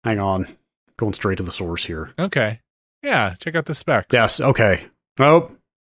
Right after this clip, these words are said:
Speaker 2: <laughs>
Speaker 1: Yes. Yes. Right here on steam deck dot com. Touch enabled, yes.
Speaker 2: Okay. There you go.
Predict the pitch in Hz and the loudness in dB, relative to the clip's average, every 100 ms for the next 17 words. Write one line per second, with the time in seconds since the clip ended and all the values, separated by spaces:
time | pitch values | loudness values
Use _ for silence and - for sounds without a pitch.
0 | _ 135 - - - - - - 131 110 | _ -6 -6 -8 -10 -12 -10 2 4 4
1 | - - - _ _ _ _ _ _ _ | 2 0 -4 _ _ _ _ _ _ _
2 | _ - 127 110 - - - _ _ _ | _ 0 4 4 2 -2 -4 _ _ _
3 | _ _ - 123 135 139 127 127 120 - | _ _ 0 2 6 6 6 6 4 2
4 | 131 120 110 101 107 - 107 90 87 - | 2 4 2 2 0 2 2 0 0 2
5 | 143 151 147 117 107 107 82 - - _ | 4 6 6 6 6 4 2 -4 -12 _
6 | _ _ _ - 123 123 - 82 _ _ | _ _ _ -2 2 2 -2 -10 _ _
7 | - 101 92 85 | -8 -8 -6 -8